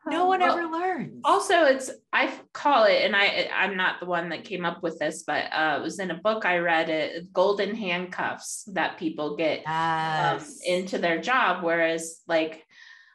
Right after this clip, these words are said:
Speaker 2: I sold my agency. It wasn't that I didn't love it. There were certain aspects that I did love, but, um, now I truly am, I'm doing something I love, you know, and,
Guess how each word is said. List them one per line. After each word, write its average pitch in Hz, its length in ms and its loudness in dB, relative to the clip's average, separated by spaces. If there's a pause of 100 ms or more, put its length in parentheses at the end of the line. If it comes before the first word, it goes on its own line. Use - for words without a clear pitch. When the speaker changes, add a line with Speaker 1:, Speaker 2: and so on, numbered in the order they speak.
(100)
Speaker 2:
I 165 540 2 (420)
sold 254 340 2
my 185 160 2
agency. 175 440 -2
It 233 120 -4
wasn't 277 360 0
that 214 180 4
I 185 80 0
didn't 170 500 -8 (120)
love 175 320 2
it. 147 240 0
There 185 140 0
were 185 120 0
certain 190 380 -4
aspects 165 580 -4
that 160 160 0
I 156 100 -2
did 160 300 -6
love, 151 460 0
but, - 320 -4 (180)
um, 160 460 -4 (120)
now 175 440 0
I 151 160 0
truly 202 560 -4
am, 165 560 -2 (580)
I'm 175 140 -8
doing 220 240 2
something 180 440 -6 (160)
I 170 460 0
love, 127 560 -4 (340)
you 156 200 -6
know, 139 560 -8
and, 147 440 -4